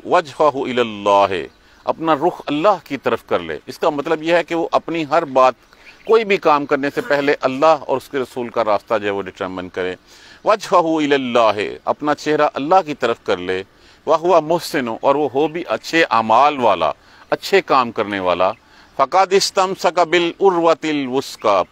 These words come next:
बस उसने बड़ा मजबूत कड़ा फहम-, पकड़ लिया। मतलब यह है कि उसके पास वो दस्तावेज आ गई, उसके पास अल्लाह की वो वारंटी आ गई, गारंटी आ गई कि जिसने ये किया है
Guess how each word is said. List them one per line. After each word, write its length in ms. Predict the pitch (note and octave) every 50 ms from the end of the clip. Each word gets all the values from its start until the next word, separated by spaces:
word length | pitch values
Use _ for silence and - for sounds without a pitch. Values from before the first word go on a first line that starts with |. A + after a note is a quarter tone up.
| _ -
बस 220 | F3 E3 - -
उसने 280 | D3+ - - - C3 B2+
बड़ा 260 | A#2+ A2+ B2+ B2+ B2
मजबूत 640 | A2+ G#2+ G#2 F#2+ F2+ - _ G2 C#3 D3+ D3+ D3 - - -
कड़ा 180 | - A2+ A2 G#2
फहम-, 760 | G#2 - _ - F#2+ E2 F2+ F#2+ F2 E2 D#2+ D2 _ _ _ -
पकड़ 260 | A2 - - F2+ E2+
लिया। 240 | D#2 D2 C2+ B1 A#1 - _ _ _ _ _ _ - - - _ -
मतलब 320 | D3 - - G3 G3+ F3+
यह 140 | F3 F3+ F#3+
है 60 | F#3+
कि 100 | E3+ F#3
उसके 440 | - - A3 G3+ - - - A#3 G#3+
पास 360 | - - G3 F#3+ F3+ - -
वो 60 | F3+
दस्तावेज 580 | D#3 C#3+ D3 - - D#3+ D3 C#3 C#3+ C#3+ B2+ A2+
आ 120 | G2+ E2+
गई, 160 | D2 C#2 C2 - _ _ _ _ _ _ _ _ _ _ _ _ _
उसके 260 | A#3+ A#3 - - B3 A3+
पास 280 | - G#3+ G#3 G#3 -
अल्लाह 340 | E3 D3+ D#3+ E3+ F#3+ G#3 G#3
की 180 | G3+ - G#3 G3+
वो 200 | F#3+ G3+ G3+ F#3
वारंटी 540 | E3+ E3 D#3 E3 E3+ F3 D#3+ G#3 G#3 G3
आ 120 | F3+ E3 D#3
गई, 180 | D3 D#3+ F3 E3+
गारंटी 520 | C#3 D3+ C#3+ C#3+ D3+ D#3 D3 G3+ G3 F3+
आ 120 | D#3+ C#3+ C3
गई 260 | A#2+ D3 D3 D3 D3+ D3 _ - - - - - -
कि 60 | F3+
जिसने 460 | E3 C3 C#3+ G3+ G#3 - B3+ C4 C4+ C4
ये 200 | B3+ A#3+ A3+ G3+
किया 340 | - - E3+ D3 C3 A#2
है 200 | G2+ F#2+ D2 -